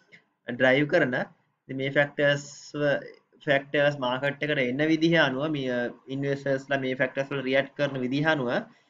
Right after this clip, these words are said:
මේ නෙක්ස්ට් වීක් එකේ මාකට් එක, අ, ෆයිනලි අප් වෙනවද ඩවුන් වෙනවද කියලා අපිට බලා ගන්න පුළුවන්. හරියටම, අ, සම්පූර්ණ වශයෙන්ම අදහසක් අපිට දැනට කියන්න බෑ. මොකද මාකට් එක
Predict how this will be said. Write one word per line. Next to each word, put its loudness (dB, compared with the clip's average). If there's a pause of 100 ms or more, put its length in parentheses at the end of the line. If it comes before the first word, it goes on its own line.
(360)
මේ -4 (140)
නෙක්ස්ට් -2
වීක් 6
එකේ 2
මාකට් 2
එක, -6
අ, 0 (440)
ෆයිනලි 2 (480)
අප් -2
වෙනවද 2 (340)
ඩවුන් 2
වෙනවද -2
කියලා 2
අපිට -4
බලා 4
ගන්න -2
පුළුවන්. -2 (460)
හරියටම, -2
අ, -2 (960)
සම්පූර්ණ -4
වශයෙන්ම -4 (640)
අදහසක් -2
අපිට -4
දැනට -4
කියන්න -4
බෑ. -2
මොකද -4
මාකට් -6
එක -4